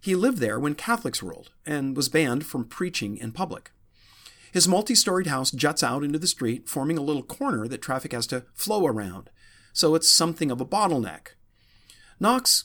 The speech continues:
couldn't obtain a license for public preaching,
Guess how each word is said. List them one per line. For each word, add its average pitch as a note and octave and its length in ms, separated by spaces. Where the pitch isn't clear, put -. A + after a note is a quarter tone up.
couldn't B3 220
obtain F3+ 440
a C#3+ 80
license C#3+ 440
for - 140
public - 500
preaching, G#2 480